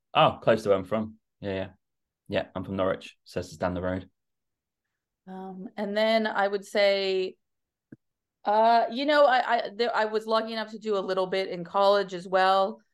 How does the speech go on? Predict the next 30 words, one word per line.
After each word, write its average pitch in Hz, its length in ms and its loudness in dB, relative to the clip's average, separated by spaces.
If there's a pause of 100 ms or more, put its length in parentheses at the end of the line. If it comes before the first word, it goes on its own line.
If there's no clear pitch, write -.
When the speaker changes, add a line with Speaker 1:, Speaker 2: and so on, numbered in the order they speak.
(160)
Speaker 2:
but - 200 0
really 262 400 0
it 180 260 0
didn't 175 320 -8
come 160 260 -2
until, 151 840 -2 (500)
um, 139 720 -2 (580)
the 208 160 -2
mid 208 320 0
twenty 170 340 -4
tens, 180 600 -10 (120)
I - 80 -10
guess 170 200 -8
I - 60 -6
would 82 140 -6
say, - 160 -8
was - 200 -10
when 95 100 -8
I 85 60 -6
was 95 140 -12
really 67 360 -6
starting, 180 560 -10
able 170 320 -6
to 165 480 -8 (400)
kind 170 160 -4
of 165 80 -12
start 160 280 -2
traveling 160 440 -4
more 156 160 -2
internationally, 156 1120 -4